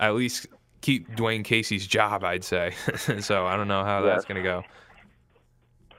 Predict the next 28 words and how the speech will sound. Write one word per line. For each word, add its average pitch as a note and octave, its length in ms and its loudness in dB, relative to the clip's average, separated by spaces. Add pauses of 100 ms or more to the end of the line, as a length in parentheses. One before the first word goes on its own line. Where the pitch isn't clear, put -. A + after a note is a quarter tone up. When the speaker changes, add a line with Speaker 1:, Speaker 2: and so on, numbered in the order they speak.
(800)
Speaker 2:
You G2+ 80 4
know, G2 280 2
we G2 80 -2
got F#2 200 0
the - 120 -20
Philadelphia F#2 580 0 (120)
Sixers. E2 460 -4 (960)
Could F#2 260 2
Joel F#2+ 380 4
Embiid F2+ 260 -6 (120)
stay E2 180 2
healthy E2+ 240 2 (180)
throughout D2 320 0
the D#2 60 -2
whole D#2 220 -4
season? - 280 -10 (180)
Speaker 1:
They A2 100 -2
Speaker 2:
That's F2 120 4
Speaker 1:
need G#2+ 100 -2
Speaker 2:
their G#2 100 4
Speaker 1:
a - 60 -10
Speaker 2:
biggest - 260 -4
question. D#2 520 0
It'll G#2 180 6
always E2+ 280 -2
be D#2 120 -6
their D2+ 180 0
biggest, C#2+ 340 -6